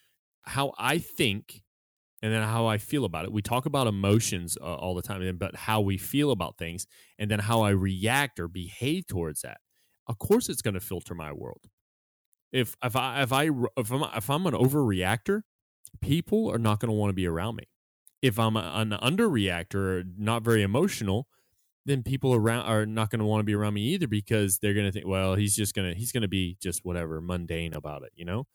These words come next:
So I, to me, that's like, that's a key piece to this. Not only understanding myself, but also other people and how that behavior, you know, works within that. So, uh,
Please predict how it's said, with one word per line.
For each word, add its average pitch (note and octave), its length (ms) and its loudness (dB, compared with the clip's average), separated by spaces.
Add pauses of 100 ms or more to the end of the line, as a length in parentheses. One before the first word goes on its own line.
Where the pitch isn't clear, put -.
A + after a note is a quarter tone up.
(340)
So - 300 -2 (100)
I, C3+ 180 -12 (280)
to A2+ 100 2
me, F3 320 2
that's C#3 300 0
like, A#3 200 -6 (540)
that's F3+ 160 0
a B3 80 2 (100)
key B2 640 -2
piece D3+ 320 -4
to F2 120 -2
this. - 360 -6 (400)
Not A2 80 -2
only E3+ 220 0
understanding B2 560 0
myself, G2+ 460 -2
but F2 100 -4
also F2+ 240 0
other F2 220 -4
people G2 380 -4
and D#2+ 100 -10
how A2+ 800 0
that E2+ 120 -6
behavior, E2 520 -6 (400)
you F2 80 -8
know, D2+ 220 -6
works F2 380 -4
within D2 300 -14
that. A#1 160 -20 (800)
So, - 280 -12 (600)
uh, G2 260 0